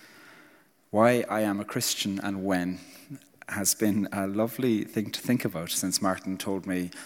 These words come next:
yesterday afternoon what the topic was. <laughs> No, he told me the day before. <laughs> That's actually true. <laughs> Um, I, um,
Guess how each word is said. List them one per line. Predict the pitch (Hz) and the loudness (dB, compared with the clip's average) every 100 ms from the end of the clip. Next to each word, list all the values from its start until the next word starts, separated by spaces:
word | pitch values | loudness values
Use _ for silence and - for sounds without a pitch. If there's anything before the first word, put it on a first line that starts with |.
| - _ - | -18 _ -8
yesterday | 110 104 - 95 | -2 -2 0 0
afternoon | 87 - 98 95 87 - - | 0 -2 0 2 0 -4 -8
what | 87 | -6
the | - | -4
topic | 98 87 - | -4 -4 -2
was. | 90 90 - - | -2 0 -2 -4
<laughs> | - - - - - - - - - - - - - - - - - - - - - - - - - - - - - - - | -8 -6 -6 -6 -6 -4 -4 -4 -4 -4 -4 -4 -6 -8 -10 -10 -6 0 2 2 0 -6 -8 -14 -4 2 4 4 -2 -10 -8
No, | 82 | -4
he | 80 107 | -2 6
told | 135 123 | 10 12
me | |
the | 120 | 10
day | 113 104 | 10 10
before. | 101 - 107 95 - - - - 220 - - | 8 6 4 2 0 -8 0 8 8 6 -12
<laughs> | - - - - - - | -14 -14 -2 2 2 4
That's | - 107 | 4 8
actually | 110 - 120 92 | 8 8 4 4
true. | - 98 - | 4 0 0
<laughs> | - - 605 587 622 - - - - - - - - - - - 156 160 - - - - - - - - - | 2 2 2 0 0 0 -4 -14 -16 -16 -12 -2 -2 -2 -10 -8 -6 -6 -8 -6 -4 -4 -6 -8 -12 -14 0
Um, | 95 92 87 92 113 139 202 - - - _ - _ - | 2 4 2 -2 -6 -10 -16 -18 -20 -20 _ -20 _ 0
I, | 117 147 175 - - | 4 4 2 -2 -2
um, | 104 95 90 87 87 | 0 0 0 -4 -6